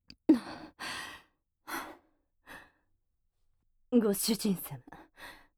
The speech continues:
私のお口便器に排泄していただき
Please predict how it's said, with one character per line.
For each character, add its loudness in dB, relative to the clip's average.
私 6
の 10
お 8
口 2
便 12
器 0
に 0
排 2
泄 -4
し -6
て 2
い 0
た 6
だ -2
き -12